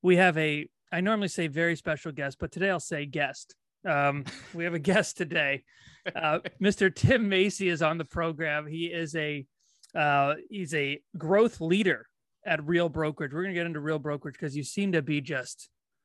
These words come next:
Speaker 1: coming
Speaker 2: Yeah.
Speaker 1: with a vengeance. Uh,
Speaker 2: I wouldn't, I, vengeance is not the word, all right? We're
Speaker 1: No?
Speaker 2: just,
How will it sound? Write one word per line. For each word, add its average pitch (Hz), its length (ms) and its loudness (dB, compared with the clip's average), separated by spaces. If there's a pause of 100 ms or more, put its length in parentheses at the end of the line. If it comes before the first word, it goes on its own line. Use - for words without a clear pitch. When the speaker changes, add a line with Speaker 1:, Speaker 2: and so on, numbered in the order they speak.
(760)
Speaker 1:
coming 214 440 2
Speaker 2:
Yeah. 117 120 0 (300)
Speaker 1:
with 180 180 -4
a 170 60 0
vengeance. 143 840 -6 (600)
Uh, - 40 -12
Speaker 2:
I 135 400 -2
wouldn't, 269 320 -8
I, 214 160 -10 (120)
vengeance 196 420 -8
is 101 140 -16
not 98 180 -20
the 90 80 -20
word, 87 400 -18
all 101 80 -14
right? 156 200 -12
We're 165 100 -12
Speaker 1:
No? 151 180 -2
Speaker 2:
just, 180 180 -10